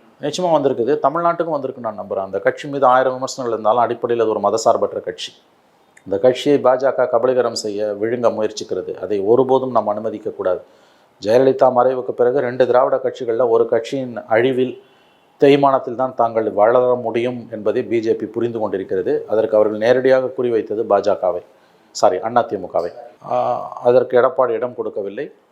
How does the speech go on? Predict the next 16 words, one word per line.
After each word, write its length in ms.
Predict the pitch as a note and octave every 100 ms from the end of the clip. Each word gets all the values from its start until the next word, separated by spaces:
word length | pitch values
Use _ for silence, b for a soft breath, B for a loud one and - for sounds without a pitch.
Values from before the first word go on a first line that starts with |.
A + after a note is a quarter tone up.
| _
அவர் 300 | - G2+ F#2+
தைரியமா 420 | - A#2 C3+ C#3
நிக்கிறாரு. 500 | B2 A2 A#2 G#2+ A#2+ - _ _
என்னை 220 | G#2 A2
பொறுத்த 240 | A#2+ A#2+ C#3+
வரைக்கும், 340 | C#3+ C#3+ D3+
இந்த 240 | C#3 B2+ B2+
எலெக்ஷன்ல 420 | C3 - C3 B2+
ஒரு 140 | B2
நாலு 260 | A2+ A#2 A2+ B2+
சீட்டாவது 400 | B2 C3+ A#2 B2+
அதிமுக 580 | B2+ A2+ A2 G#2 A2
ஜெயிச்சதுன்னா, 140 | A2 A2
அது 220 | A#2+ G2
ஜனநாயகத்துக்கு 520 | G2 G#2+ A#2 G#2 G#2 F#2+
நல்லது 520 | G2 G2 F#2 C3+